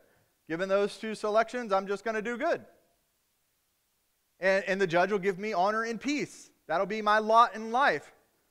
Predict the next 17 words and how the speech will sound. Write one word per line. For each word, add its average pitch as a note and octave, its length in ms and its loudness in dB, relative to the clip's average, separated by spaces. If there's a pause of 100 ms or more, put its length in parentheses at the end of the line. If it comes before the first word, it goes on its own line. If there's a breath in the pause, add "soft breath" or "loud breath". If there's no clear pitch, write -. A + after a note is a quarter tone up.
(460)
God G#3 220 4
would A3+ 120 0
only B3+ 360 -2
give G#3 360 -6
you A3 240 -4
the F3+ 160 -10
reward G3 760 0
of F3 220 -2
the F#3+ 80 -6
righteous F#3+ 640 0
if G3+ 140 0
he A3 120 -6
takes A#3 440 -4
off A3+ 300 -2
his G#3+ 180 -10
blindfold, G3+ 720 -8
though, F#2+ 240 -16